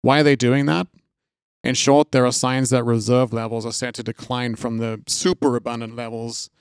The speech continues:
that we've been dealing with since, uh, since the big covid easing to the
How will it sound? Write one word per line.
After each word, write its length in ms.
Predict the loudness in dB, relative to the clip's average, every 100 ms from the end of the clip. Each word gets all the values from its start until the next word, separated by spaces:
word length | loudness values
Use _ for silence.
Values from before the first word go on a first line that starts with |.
| _ _ -8
that 160 | -6
we've 180 | -2 -2
been 160 | -2 -2
dealing 300 | -2 -2 -2
with 140 | -4
since, 380 | -4 -6 -6 -4
uh, 240 | -4 -4
since 220 | -6 -8 -8
the 80 |
big 240 | -6 -6 -4
covid 340 | -2 0 0
easing 520 | 0 2 2 -2 -6 -10 _ _ _
to 120 | -2 2
the 160 | 2